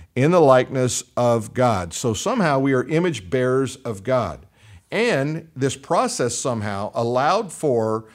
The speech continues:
uh, him to create both male and female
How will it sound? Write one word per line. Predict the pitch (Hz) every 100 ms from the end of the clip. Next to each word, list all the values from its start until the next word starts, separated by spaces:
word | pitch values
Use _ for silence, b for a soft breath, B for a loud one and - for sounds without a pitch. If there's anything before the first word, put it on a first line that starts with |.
| b b
uh, | 113
him | 110 147 143
to | 147
create | - 131 120
both | 107 113 113
male | 110 113 127 190 233 - _ _ _ _ _ -
and | 135 180
female | - 220 240 175 98 65